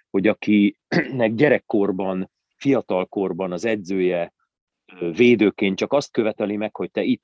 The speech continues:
hátul állsz, leszereled, lepasszolod, odaadod a, az irányító középpályásnak, most csak nagyon leegyszerűsítve egy belső védő posztját, hogy az, hogy az felnőtt korba hirtelen megtáltasodik, és akkor be tud lépni. Tehát ez megint,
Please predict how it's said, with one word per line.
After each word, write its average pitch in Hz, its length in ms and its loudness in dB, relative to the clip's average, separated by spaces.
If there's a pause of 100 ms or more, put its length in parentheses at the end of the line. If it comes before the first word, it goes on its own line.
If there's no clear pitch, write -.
hátul 107 560 -2
állsz, 139 380 -2
leszereled, 120 640 -4
lepasszolod, 104 680 -6 (460)
odaadod 107 500 0
a, 92 260 0
az 98 140 -8
irányító 95 520 -2
középpályásnak, 104 880 0
most 98 180 -10
csak - 160 -8
nagyon 98 280 2
leegyszerűsítve 90 800 0
egy 80 100 -4
belső 92 420 2
védő 90 340 0
posztját, 135 640 2 (440)
hogy 120 200 2
az, 113 340 0
hogy 117 240 -2
az 110 160 -4
felnőtt 107 460 -4
korba 98 320 -4
hirtelen 90 680 -6 (300)
megtáltasodik, 90 840 0
és 87 120 -6
akkor 85 320 -2
be 76 120 -2
tud 71 200 -4
lépni. 71 420 -2
Tehát 123 280 2
ez 156 100 2
megint, 156 420 6